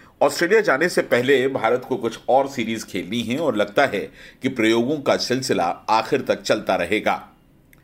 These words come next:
बहरहाल, भारत ने वेस्टइंडीज के खिलाफ अब तक जो प्रदर्शन किया है, वो संतोषजनक है। बल्लेबाजी हो, गेंदबाजी, खिलाड़ियों ने मिल बांटकर टीम इंडिया के लिए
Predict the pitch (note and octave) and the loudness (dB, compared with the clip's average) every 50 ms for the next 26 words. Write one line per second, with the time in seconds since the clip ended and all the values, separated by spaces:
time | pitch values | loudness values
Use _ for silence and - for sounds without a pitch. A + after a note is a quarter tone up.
0 | _ _ _ _ _ _ _ _ _ _ _ _ _ _ _ - - D3 E3+ G3 | _ _ _ _ _ _ _ _ _ _ _ _ _ _ _ 0 0 2 4 4
1 | A3+ G#3+ E3 C3+ C#3+ C#3 E3 F3 - F#3+ F#3 D#3 B2 B2 A2+ - B2 A#2 B2+ D#3+ | 2 2 0 0 0 0 0 0 0 -2 -2 0 0 0 0 0 -4 -2 -2 -2
2 | E3+ - - C#3+ - - A2 G#2 A2 C3 - B2 G#2 - - D3 C3+ A#2+ A#2+ C3 | -2 0 0 0 0 0 0 0 0 0 0 -2 -4 -2 -2 -4 -4 0 -2 -2
3 | C3 - - C3+ D3 G3 - - C3+ B2 - - G#2 A#2+ A#2+ G2 F2 F#2 G2+ B2+ | 0 0 -4 -2 -2 -2 -2 -2 -4 -4 -4 -4 0 2 2 2 2 0 -2 -2
4 | C#3+ D3 C3+ C#3 - A2 G2 - B2+ A#2 G2+ - A2 G2+ F2 D#2+ - - G#2 G2+ | 0 -2 -2 -2 -2 -6 -2 0 -2 -2 0 0 -2 -2 -2 -2 -10 -4 -4 -4
5 | D2+ - - _ _ _ _ _ _ _ _ - - - _ - G#2 A2+ A2 G2 | -4 -6 -12 _ _ _ _ _ _ _ _ -20 -20 -18 _ -4 0 0 2 2
6 | G2 F#2+ F#2+ F#2+ B2+ C3+ A#2+ C3 C#3+ D3 A#2+ G#2+ G#2 G2+ F#2 F#2+ F#2+ F#2+ F#2 A#2 | 2 0 0 2 0 2 2 2 0 0 0 -4 -4 -2 0 -2 -2 -2 -2 -4
7 | C3 - - - - _ _ - - A#2 G#2+ G#2 G#2+ A2 B2+ C#3 C3+ C3 B2 G2 | -6 -6 -6 -12 -20 _ _ -6 -2 0 0 0 0 0 0 0 0 0 -2 -2
8 | F2+ A2+ C3 C#3+ C3 G2+ G2+ G2+ G#2+ A2 - - - B2 - - - A#2+ B2 G#2+ | -2 -2 0 0 -2 -2 -2 -2 -2 -2 -6 -2 -2 -2 -2 -2 -6 -6 -4 -4
9 | G2 F2+ F#2 G#2+ A#2+ A#2 A2+ A#2 A2 G2 F#2 F#2+ F#2 F2 E2 | -6 -6 0 0 0 0 0 -2 -4 -4 -2 -4 -4 -4 -4